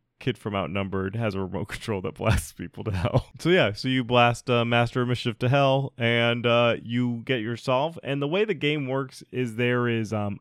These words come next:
a five hundred thousand point system, and you can earn so many points every time you go through the game.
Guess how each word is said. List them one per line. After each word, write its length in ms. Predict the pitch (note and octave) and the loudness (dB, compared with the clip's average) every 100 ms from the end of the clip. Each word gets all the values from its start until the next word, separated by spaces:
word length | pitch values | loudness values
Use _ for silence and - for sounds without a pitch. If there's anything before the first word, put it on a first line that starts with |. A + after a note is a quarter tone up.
| - | -6
a 280 | A2 A2+ G#2+ | -4 -2 -2
five 300 | F3+ G#3 G#3+ | -2 -2 -2
hundred 260 | F#3+ E3+ | -4 -4
thousand 380 | D3 C#3 C#3 C3+ | -2 -2 -2 -4
point 280 | - C#3+ C3 | -4 -4 -4
system, 500 | - F#3 - A2+ C3 - | -6 -8 -4 -6 -6 -8
and 440 | A#2 A#2+ B2 B2 A2+ | -2 0 2 0 -2
you 80 | A#2+ | -4
can 260 | C3 G#2 - | -6 -8 -4
earn 280 | D#3 F3+ D#3 | -4 -4 -4
so 160 | D#3+ | -4
many 140 | D#3 D#3 | -2 -4
points 380 | - C3 C3 - | -2 -4 -4 -6
every 300 | B2+ A#2 B2+ | -4 -4 -4
time 260 | A#2 A2 | -2 -2
you 100 | A2 | -2
go 180 | G#2 G#2+ | -2 -2
through 160 | G#2 F#2+ | -4 -10
the 60 | G2+ | -6
game. 360 | E3 F3+ F3 | -2 -2 -4